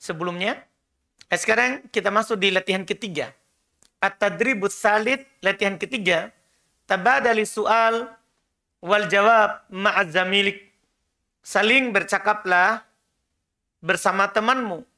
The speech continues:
Kama fil mithal, sebagaimana dalam contoh. Lihat judulnya di contoh ini, Walid. Apa artinya Walid? Ayah,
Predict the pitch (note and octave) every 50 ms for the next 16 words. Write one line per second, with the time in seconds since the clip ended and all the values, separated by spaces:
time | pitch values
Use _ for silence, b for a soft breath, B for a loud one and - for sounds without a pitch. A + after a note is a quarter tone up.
0 | _ - - F3+ F3 F#3+ G3 F#3+ - A3 G#3 G3+ G#3 G#3+ G#3 G#3 A3+ A3 G#3+ G3+
1 | F#3 E3+ D3+ C#3+ - _ - - - - D3+ E3+ D#3+ E3 F3 F#3+ G3+ G#3 G3 F3+
2 | E3 F3 E3+ E3+ E3 D3 - F3+ F3+ E3+ D3 - D3 C3+ - _ _ _ _ _
3 | _ _ _ _ _ _ _ _ _ _ _ _ _ _ _ _ _ - E3+ F3
4 | F#3 G#3 A3+ A3 - - F3 D#3+ F#3+ G3+ F#3 A3 A#3 A3+ G#3+ G3+ F#3 F#3 - G3+
5 | F#3+ F#3+ - F#3 F#3 F#3 F#3 G3 A3 B3 C#4+ - F3 E3 F3 G3 G3+ G#3 G#3 G#3
6 | G#3+ B3+ C4+ C4+ - _ _ _ _ _ _ _ _ _ _ _ _ _ - -
7 | F3+ F3+ F3+ F#3 F#3 - F#3+ F#3 F3+ F3+ F#3 F#3 F#3+ G#3 A#3+ - - _ _ _
8 | _ _ _ _ _ _ _ _ _ _ _ _ _ _ _ _ _ _ _ _
9 | _ _ _ _ _ _ _ _ _ _ _ - E3+ F3+ F#3 F#3+ G#3 A#3 C4 -
10 | - - -